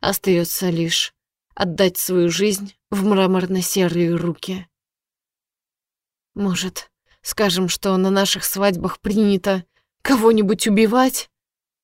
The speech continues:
Мозг судорожно пытался генерировать идеи, в основном глупые. Арет хорошо знаком с традициями и дарийцев, и землян. Он знает, что у нас не приняты жертвоприношения на свадьбах.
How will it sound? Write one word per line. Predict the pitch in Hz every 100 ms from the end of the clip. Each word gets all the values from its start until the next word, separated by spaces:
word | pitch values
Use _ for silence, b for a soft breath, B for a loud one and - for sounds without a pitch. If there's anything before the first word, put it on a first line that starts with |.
| _ _
Мозг | - 196 170 -
судорожно | - 214 180 180 170 180
пытался | 170 175 180 180 -
генерировать | 180 175 202 190 180 180 180 175 170 208
идеи, | 175 220 220 190 - _ _ _
в | -
основном | - - 165 190 196
глупые. | 170 165 151 131 185 - _ _ _ _ _ _ _ _ _
Арет | _ 240 208 202 -
хорошо | - 208 196 - 196
знаком | 190 185 190 196
с | 190
традициями | 208 208 175 202 - 190 185 185 -
и | 226
дарийцев, | 180 190 196 190 - 202 -
и |
землян. | 202 208 202 185 170 185 _ _ _ _ _ _
Он | - 240
знает, | 202 226 233 226
что | - - 220
у |
нас | 208 208 -
не | 226
приняты | 233 208 226 226 220
жертвоприношения | 202 233 226 190 202 214 220 208 - 196 196
на | 202 196
свадьбах. | - 190 175 165 180 -